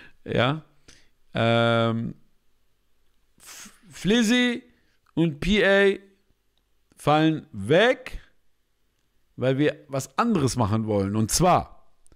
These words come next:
es gibt ja seit diesem Jahr die Stream Unit. Und was haltet ihr davon, wenn die Stream Unit zusammenkommt, an einem großen Tisch und einen unendlich langen Podcast macht, den wir euch vielleicht in zwei,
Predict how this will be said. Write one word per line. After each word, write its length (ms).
es 180
gibt 200
ja 140
seit 300
diesem 320
Jahr 480
die 80
Stream 260
Unit. 520
Und 180
was 200
haltet 300
ihr 60
davon, 340
wenn 80
die 80
Stream 300
Unit 260
zusammenkommt, 840
an 180
einem 420
großen 420
Tisch 520
und 220
einen 460
unendlich 680
langen 400
Podcast 560
macht, 280
den 160
wir 100
euch 160
vielleicht 240
in 80
zwei, 460